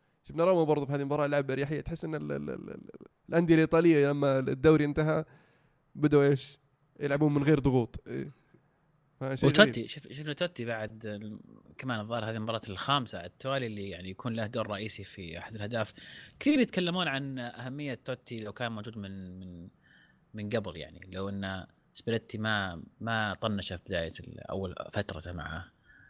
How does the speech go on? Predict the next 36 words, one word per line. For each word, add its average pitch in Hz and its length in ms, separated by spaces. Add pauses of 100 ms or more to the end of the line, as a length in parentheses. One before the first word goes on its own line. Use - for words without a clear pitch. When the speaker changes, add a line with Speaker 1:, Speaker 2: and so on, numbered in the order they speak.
(200)
Speaker 2:
كان 131 160
ممكن 165 320
يعني 147 160
يكون 165 360
وضع 151 480
روما، 165 340 (340)
قد 208 200
يكون 190 200
وضع 190 120
روما 180 140
مختلف 135 480
بعض 107 180
الشيء، 104 340
يعني 80 480 (420)
معنويًا 127 720 (500)
مو 147 120
بس 131 280
يعني 90 420
فنيًا، 95 400
حتى - 200
معنويًا 110 460
الإضافة 98 580
اللي 95 100
يحطها - 340
توتي 95 280
في 87 120
الفريق 110 320
واضحة. 98 360 (720)
Speaker 1:
خاصة 165 460
القيادية 156 640
توتي 131 380
ترى 123 240
في، - 240
في، - 640
في - 100
الملعب 131 360